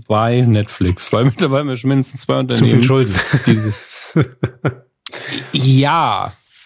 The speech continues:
Speaker 1: aber natürlich haben die Schulden, aber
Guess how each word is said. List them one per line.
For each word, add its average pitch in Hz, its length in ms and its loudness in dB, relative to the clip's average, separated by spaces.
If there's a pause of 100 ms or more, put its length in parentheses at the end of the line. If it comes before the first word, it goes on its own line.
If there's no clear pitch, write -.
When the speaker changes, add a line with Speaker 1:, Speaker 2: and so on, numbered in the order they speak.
(480)
Speaker 1:
aber 123 560 -2
natürlich 143 460 0
haben 120 120 2
die 110 100 -2
Schulden, 92 500 -2
aber 107 380 0